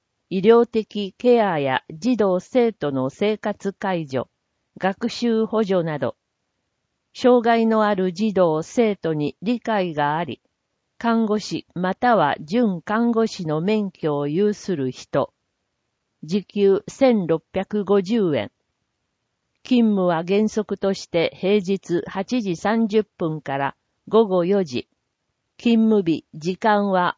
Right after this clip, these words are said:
応相談。申し込み、随時受付。事前に連絡の上、履歴書と免許状の写しを持って、本人が輝きプラザキララ四階、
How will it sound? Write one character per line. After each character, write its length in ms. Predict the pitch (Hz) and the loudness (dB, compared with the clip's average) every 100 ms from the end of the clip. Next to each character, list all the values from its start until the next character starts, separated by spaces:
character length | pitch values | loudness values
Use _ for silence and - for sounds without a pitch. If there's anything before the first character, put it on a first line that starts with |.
| _ | _
応 260 | 226 185 | 4 4
相 380 | 147 - 190 180 | 0 -4 -2 0
談。 320 | 160 151 147 - _ _ _ _ _ _ _ _ _ _ | -2 -6 -8 -16 _ _ _ _ _ _ _ _ _ _
申 220 | 185 208 220 | 0 2 2
し 180 | - _ | -4 _
込 140 | 196 | -2
み、 240 | 185 175 - _ _ _ _ 165 | 0 -4 -8 _ _ _ _ -4
随 260 | 214 240 | 2 2
時 180 | 175 151 | 0 -2
受 280 | 139 - 175 | -4 -4 -6
付。 420 | - - 156 - _ _ _ _ _ _ _ | -6 -10 -8 -8 _ _ _ _ _ _ _
事 160 | 185 196 | -4 4
前 180 | 220 220 | 4 4
に 280 | 208 202 | 2 0
連 240 | 185 202 214 | 2 0 0
絡 280 | 208 - 196 | -2 -2 -2
の 240 | 185 180 | -2 -2
上、 240 | 170 160 - _ _ _ | -2 -4 -8 _ _ _
履 120 | 180 | 2
歴 320 | 190 220 - 214 | 4 4 0 -6
書 200 | 208 196 | -4 -2
と 220 | 196 185 | 0 2
免 280 | 196 220 226 | 2 0 2
許 200 | 233 214 | 2 2
状 260 | 208 208 | 2 2
の 220 | 202 196 | 2 0
写 260 | 190 - 233 | -2 -4 -6
し 220 | - 226 | -2 2
を 120 | 190 | 2
持 140 | 156 170 | 2 -4
っ 60 | |
て、 320 | - _ 131 - _ _ _ | -8 _ -6 -6 _ _ _
本 340 | 226 226 214 | 4 4 4
人 220 | 185 170 | 0 -4
が 160 | 156 156 | -2 -4
輝 440 | - 170 214 220 | -4 -2 0 -2
き 240 | 220 214 202 | -4 -8 -8
プ 200 | - 220 | -2 2
ラ 140 | 196 | 2
ザ 160 | 170 170 | 2 -4
キ 180 | - 233 | -4 -2
ラ 160 | 208 | -2
ラ 200 | 170 135 - | 0 -2 0
四 320 | 160 185 202 | 0 0 -2
階、 340 | - 175 170 | -4 -6 -6